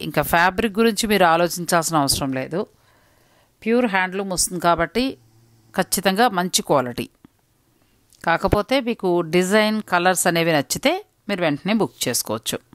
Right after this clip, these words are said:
అసలు రా మ్యాంగో పట్టుకు మీరు ఇంకా బయటంతా తిరగాల్సిన అవసరం లేదండి మార్కెట్లో. ఇలా వీడియోలో చూసుకుని మీకు నచ్చినవి తీసేసుకోవచ్చు.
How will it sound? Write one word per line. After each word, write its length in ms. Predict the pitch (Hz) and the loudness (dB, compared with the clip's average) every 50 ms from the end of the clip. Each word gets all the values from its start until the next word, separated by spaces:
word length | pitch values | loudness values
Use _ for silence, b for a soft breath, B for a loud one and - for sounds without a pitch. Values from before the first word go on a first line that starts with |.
| - _ - B B B B B B B B B | -20 _ -20 B B B B B B B B B
అసలు 200 | - - 196 190 | 2 2 2 4
రా 200 | 190 190 196 214 | 6 6 6 6
మ్యాంగో 320 | 240 254 262 254 269 269 | 6 6 4 4 4 2
పట్టుకు 320 | 262 240 226 - - 233 240 | 4 2 2 2 2 0 2
మీరు 160 | 240 240 226 | 2 2 2
ఇంకా 760 | 196 185 - 202 190 185 185 180 180 175 170 170 165 - - - | 0 0 2 2 4 4 6 6 6 6 6 4 4 2 -2 -6
బయటంతా 540 | - - - - 185 190 - 220 202 - 220 | -6 -2 0 2 2 2 2 0 0 0 -2
తిరగాల్సిన 500 | 202 - 190 185 190 196 202 - - 175 | 2 2 2 4 4 4 2 2 2 0
అవసరం 340 | 160 160 - - 185 175 160 | 2 2 0 0 0 0 2
లేదండి 360 | 160 170 175 185 175 151 156 | 2 2 2 2 0 0 -2
మార్కెట్లో. 600 | 151 147 143 - - - 143 - - 127 123 - _ _ b b b b b b b b b b b b b b b - | 0 0 -2 -2 -2 -6 -8 -6 -6 -8 -8 -8 _ _ b b b b b b b b b b b b b b b -4
ఇలా 260 | - 180 196 202 208 | 0 2 4 4 4
వీడియోలో 440 | 185 196 196 202 208 220 220 226 226 | 2 2 0 2 4 4 4 4 2
చూసుకుని 380 | - - 185 - - 226 220 | 0 0 -2 0 0 0 0
మీకు 140 | 202 185 185 | 0 0 2
నచ్చినవి 360 | 175 170 160 - - 175 175 | 2 2 2 0 0 -4 -2
తీసేసుకోవచ్చు. 720 | 156 160 143 139 - 143 - - - 143 131 - - - | -2 -2 -4 -4 -4 -4 -6 -4 -6 -6 -8 -8 -10 -12